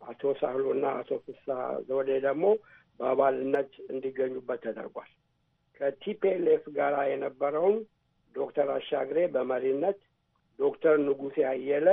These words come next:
ኮሎኔል ቃለ ክርስቶስ አባይ፣ አቶ ሳህሉ፣ አቶ ፍስሐ እና ሁለት የደህንነት አባላት ነበሩ እና በዚህ ሁሉ ውይይት ላይ ኢንቮልቭ አድርገው የነበሩ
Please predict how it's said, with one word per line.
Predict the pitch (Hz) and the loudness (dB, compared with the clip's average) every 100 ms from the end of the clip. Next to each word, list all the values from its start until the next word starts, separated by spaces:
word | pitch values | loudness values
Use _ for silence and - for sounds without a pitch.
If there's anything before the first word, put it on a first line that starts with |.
| 214 - _ _ _ _ _ _ - - 123 - - 65 - | 4 -4 _ _ _ _ _ _ -10 -8 -8 -10 -8 -10 -12
ኮሎኔል | - 139 143 139 | -6 0 0 0
ቃለ | 143 135 | -4 -6
ክርስቶስ | 135 - - 135 | -8 -6 -6 -4
አባይ፣ | 143 139 156 160 | -8 -4 0 0
አቶ | 139 - 127 | 0 -6 -8
ሳህሉ፣ | 147 143 151 170 | -6 -4 -2 -2
አቶ | 139 143 131 | -2 -4 -8
ፍስሐ | _ - 139 | _ -8 -6
እና | 143 170 233 - - _ - | 0 0 0 -6 -20 _ 2
ሁለት | 170 170 | 4 6
የደህንነት | 170 165 156 160 156 | 6 6 8 6 6
አባላት | 143 143 135 127 | 4 2 2 -2
ነበሩ | 123 - 127 135 | -10 -8 -6 -4
እና | 139 156 - _ _ _ _ | -2 0 -2 _ _ _ _
በዚህ | 139 139 139 135 131 165 | 2 4 4 0 2 6
ሁሉ | 165 165 160 | 6 6 4
ውይይት | 151 147 147 - | 4 2 2 2
ላይ | 151 147 - | 4 6 4
ኢንቮልቭ | 135 135 143 143 | 2 6 8 8
አድርገው | 139 131 131 135 | 6 0 -2 0
የነበሩ | 131 135 131 131 | 2 0 0 0